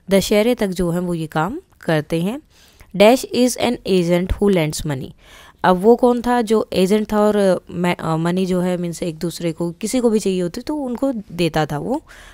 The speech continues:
So क्या था? मुकादम। मुकादम help them to find work in। कहाँ पर वो उनको काम दिलवाता था? शुगर केन फैक्ट्री। शुगर केन क्या था?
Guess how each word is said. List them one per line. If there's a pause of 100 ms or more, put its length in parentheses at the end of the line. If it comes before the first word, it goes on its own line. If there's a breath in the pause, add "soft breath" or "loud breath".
So
क्या
था?
मुकादम। (720 loud breath)
मुकादम
help
them
to
find
work (100)
in। (560 soft breath)
कहाँ
पर
वो
उनको
काम
दिलवाता
था?
शुगर
केन
फैक्ट्री।
शुगर
केन
क्या
था?